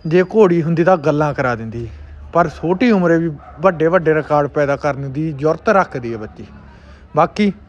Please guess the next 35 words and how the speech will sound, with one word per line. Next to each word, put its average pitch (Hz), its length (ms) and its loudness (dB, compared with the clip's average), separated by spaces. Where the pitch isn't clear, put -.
ਆਪਾਂ 185 420 4
ਮਾਰਕਾ 175 480 4
ਤੋਂ 185 140 -2
ਹੀ 185 60 0
ਦੇਖ 151 260 -2
ਹੀ 160 60 -4
ਲਿਆ 165 140 2
ਵੀ 165 100 -4
ਲਾਲ 151 320 2
ਚੰਬੀ 180 460 0
ਆ। 139 120 0
ਘੋੜੇ 170 240 6
ਬਾਰੇ 139 220 0
ਵੀ 139 100 0
ਆਪਾਂ 147 240 0
ਦੱਸਤਾ, 156 340 2
ਆਪਣੇ 147 260 -4
ਵਾਲੇ 156 200 2
ਡਾਇਮੰਡ 135 420 -2
ਦੀ 113 140 -4
ਆ। - 40 -2
ਤੇ 151 120 -2
ਡਾਇਮੰਡ 147 420 -4
ਦੇ 151 300 0
ਖਾਨਦਾਨ 156 480 0
ਬਾਰੇ 156 240 0
ਦੱਸ 160 220 2
ਦਿੰਦੇ 147 180 -8
ਦੋਸਤੋ। 165 360 -4
ਜਿਹੜਾ 165 240 2
ਡਾਇਮੰਡ 147 480 -2
ਆਪਣੇ 143 300 -4
ਵਾਲਾ 156 220 0
ਅਬੋਹਰ 196 300 4
ਵਾਲੇ 196 360 4